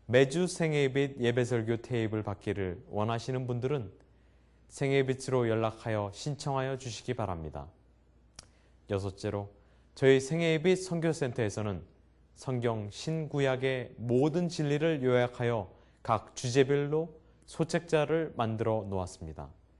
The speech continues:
이 책자는 오류가 난무하는 혼돈스러운 세상에서 여러분들을 정확한 하나님의 말씀의 길로 안내해 드릴 것입니다.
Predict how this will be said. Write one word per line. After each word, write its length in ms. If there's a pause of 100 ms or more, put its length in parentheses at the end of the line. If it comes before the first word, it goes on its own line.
(420)
이 160
책자는 640 (440)
오류가 400
난무하는 640
혼돈스러운 840
세상에서 680 (560)
여러분들을 680
정확한 560
하나님의 640
말씀의 500
길로 380 (420)
안내해 460
드릴 280
것입니다. 540